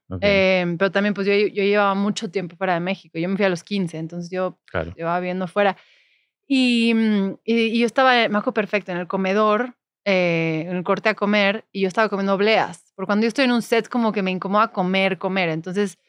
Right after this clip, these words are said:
Speaker 2: traigo snacks y yo estaba comiendo obleas.
Speaker 1: ¿Por qué te incomoda comer, comer? ¿Una cuestión
Speaker 2: No
Speaker 1: de
Speaker 2: sé, pues también como mujer, te ponen tanto maquillaje y aparte ahí llena de lodo, con una panza
Speaker 1: Sí.
Speaker 2: de siete meses de
Speaker 1: Es verdad,
Speaker 2: embarazo.
Speaker 1: es verdad.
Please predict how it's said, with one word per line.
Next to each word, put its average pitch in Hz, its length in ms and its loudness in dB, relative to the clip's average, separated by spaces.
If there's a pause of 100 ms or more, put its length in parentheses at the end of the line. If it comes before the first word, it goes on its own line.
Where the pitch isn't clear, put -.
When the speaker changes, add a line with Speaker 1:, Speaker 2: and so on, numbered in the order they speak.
(260)
Speaker 2:
traigo 208 220 4
snacks 190 420 0
y 196 60 0
yo 190 40 4
estaba 202 240 4
comiendo 190 340 0
obleas. 180 540 0
Speaker 1:
¿Por 107 120 0
qué 113 80 0
te 110 60 2
incomoda 98 280 2
comer, 90 240 -2
comer? 90 200 -4
¿Una 95 200 -6
cuestión 101 220 -4
Speaker 2:
No 254 80 2
Speaker 1:
de - 60 0
Speaker 2:
sé, 202 440 -2
pues 254 200 -4 (300)
también 339 180 2
como 403 160 2
mujer, 240 400 2
te 226 80 -8
ponen 240 140 -2
tanto 277 220 0
maquillaje 208 680 0
y 214 60 2
aparte 220 320 0
ahí 220 160 2
llena 226 180 2
de 202 80 2
lodo, 190 340 4
con 208 140 0
una 226 180 2
panza 214 200 4
Speaker 1:
Sí. 180 60 2
Speaker 2:
de 202 100 2
siete 214 280 -2
meses 214 200 -2
de 208 60 0
Speaker 1:
Es 190 60 2
verdad, 190 160 6
Speaker 2:
embarazo. 196 360 2
Speaker 1:
es 113 120 -6
verdad. 90 300 0